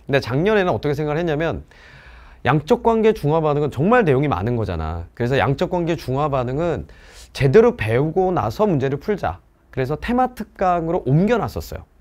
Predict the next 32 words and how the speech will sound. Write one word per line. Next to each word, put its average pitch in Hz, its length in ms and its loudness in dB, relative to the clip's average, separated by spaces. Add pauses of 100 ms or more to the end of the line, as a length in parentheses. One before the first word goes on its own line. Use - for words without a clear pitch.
(260)
테마 226 220 0
특강에 208 300 -2
다 131 120 -8
있었어, 139 320 -2
이게. 90 300 -4 (240)
테마 185 200 0
특강에서 165 640 0
그래서 147 240 0
양적 131 240 -2
관계 156 200 -2
중화 143 260 -2
반응을 143 480 -2 (340)
제대로 185 400 4
된 190 180 2
개념, 135 340 0
이게 127 180 -2
강의가 117 380 -6
꽤 - 100 -4
많거든. 78 600 -8 (220)
그래서 131 140 -2
그걸 156 260 -2 (180)
자세하게 208 460 0
좀 175 180 -2
배운 147 340 0
다음에 151 340 0
해보는 180 260 -4
게 160 80 -2
낫지 - 380 -8
않을까라는 107 1300 -4
생각으로 208 640 2
그렇게 139 260 -4
했었는데, 156 640 0